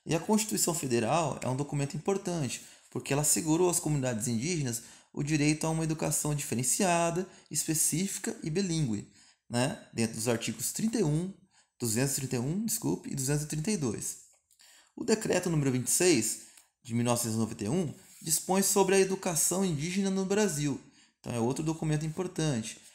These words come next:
A L D B estabelece as diretrizes e bases da educação nacional e, dentro dos artigos setenta e oito e setenta e nove, especifica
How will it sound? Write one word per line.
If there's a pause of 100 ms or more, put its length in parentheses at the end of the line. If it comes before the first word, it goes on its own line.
(200)
A
L
D
B (120)
estabelece
as
diretrizes
e
bases
da
educação
nacional (460)
e,
dentro
dos
artigos
setenta
e
oito
e
setenta
e
nove, (340)
especifica